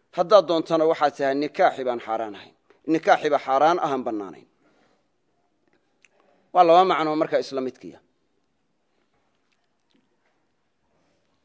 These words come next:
Macnahaas in looga jeedaana waa macnaha mutabaadirka ee daahirka ah. Dee, nusuustana macnaha dawaahirta ah waa loogu camal falaa.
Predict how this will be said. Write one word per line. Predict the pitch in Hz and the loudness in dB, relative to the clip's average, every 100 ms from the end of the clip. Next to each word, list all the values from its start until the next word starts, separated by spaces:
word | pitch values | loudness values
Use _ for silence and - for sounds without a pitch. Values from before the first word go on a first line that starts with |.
| _ _ _ _ _ _ - | _ _ _ _ _ _ -6
Macnahaas | 190 190 277 247 240 | 0 4 6 6 6
in | 269 247 | 2 6
looga | 240 247 | 8 6
jeedaana | - 233 220 220 226 | 4 4 6 6 6
waa | 220 | 4
macnaha | 214 202 208 | 2 0 0
mutabaadirka | 202 180 185 190 196 190 156 180 | -2 -4 2 4 4 2 -4 -4
ee | 160 | 0
daahirka | 170 156 127 - 92 | 2 0 -2 -12 -18
ah. | - _ _ _ _ _ _ _ _ _ _ _ _ _ _ _ _ _ _ _ _ _ - | -18 _ _ _ _ _ _ _ _ _ _ _ _ _ _ _ _ _ _ _ _ _ -4
Dee, | 170 | -2
nusuustana | 175 160 233 220 - 185 | -2 -2 -4 -2 0 0
macnaha | 190 165 202 170 | 0 -2 0 0
dawaahirta | 147 165 165 175 175 175 | 2 4 4 2 -2 0
ah | 156 | 2
waa | 151 151 | 4 2
loogu | 147 147 151 | 2 -2 -4
camal | 147 139 127 | -4 -6 -8
falaa. | - 120 107 | -10 -14 -14